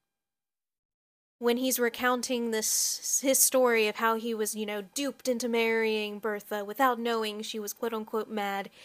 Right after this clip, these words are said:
it was genetic. Her mother was mad. But if you look at it after reading White Sargasso Sea, you're like, he was control-, and even if you wanna look at Jane Eyre through that lens, is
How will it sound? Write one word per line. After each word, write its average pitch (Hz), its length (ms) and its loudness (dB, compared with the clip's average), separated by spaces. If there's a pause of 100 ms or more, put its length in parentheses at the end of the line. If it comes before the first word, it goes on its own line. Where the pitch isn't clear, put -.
(120)
it 269 100 -8
was 269 320 -4
genetic. 247 520 -8
Her 277 120 -12
mother 285 320 -2
was 220 160 -2
mad. 202 340 -6 (420)
But 214 240 0 (1200)
if 311 180 -8
you 349 120 -6
look 392 200 -4
at 330 140 -2
it 277 100 0
after 269 360 -2
reading 233 600 -6
White 233 220 -2
Sargasso 220 500 -2
Sea, 240 280 -4
you're 214 200 -6
like, 214 240 -6 (260)
he 349 540 -4
was 269 340 0
control-, 226 640 -6
and 269 260 -2
even 247 300 -6
if 226 160 -6
you 220 440 -8
wanna 214 300 -4
look 214 200 -8
at - 240 -8 (180)
Jane 220 220 2
Eyre 254 160 -2
through 208 160 -8
that 196 220 -8
lens, 202 360 -8
is 202 240 -4